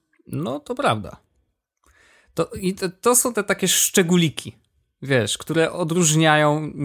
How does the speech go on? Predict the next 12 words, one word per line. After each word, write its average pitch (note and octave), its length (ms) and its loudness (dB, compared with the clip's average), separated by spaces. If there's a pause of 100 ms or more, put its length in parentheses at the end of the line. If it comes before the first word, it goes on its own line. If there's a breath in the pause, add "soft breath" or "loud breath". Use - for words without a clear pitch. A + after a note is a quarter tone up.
(200)
jedne C#3 360 -2
systemy A#2 540 0
od A#2+ 240 -6
drugich. A2+ 560 -4 (420 soft breath)
Że D3 440 2 (120)
przecież F#3+ 380 -2
ktoś - 340 0
mógł G3+ 200 0
wpaść - 380 -2
na D#3 80 0
pomysł, D3 460 0
hej, A#2+ 400 0